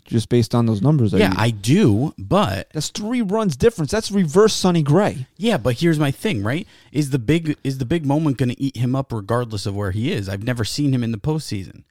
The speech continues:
Speaker 2: Yeah, I've never seen Paxton in the postseason either, but James Paxton has proven over how many years in his,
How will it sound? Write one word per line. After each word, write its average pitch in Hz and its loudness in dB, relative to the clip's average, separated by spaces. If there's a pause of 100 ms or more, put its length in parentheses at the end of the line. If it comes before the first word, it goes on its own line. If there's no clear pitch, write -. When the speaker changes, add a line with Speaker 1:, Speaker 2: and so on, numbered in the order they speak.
(580)
Speaker 2:
Yeah, 196 0
I've 123 0
never 127 -2
seen 135 0
Paxton 135 -2
in 117 -2
the 113 -4
postseason 117 -2
either, 147 0
but 113 -2
James 160 -4
Paxton 123 -6 (300)
has 143 -4
proven 139 -2
over 117 -4 (100)
how 143 -2
many 147 -2
years 135 -4
in 120 -4
his, 113 -6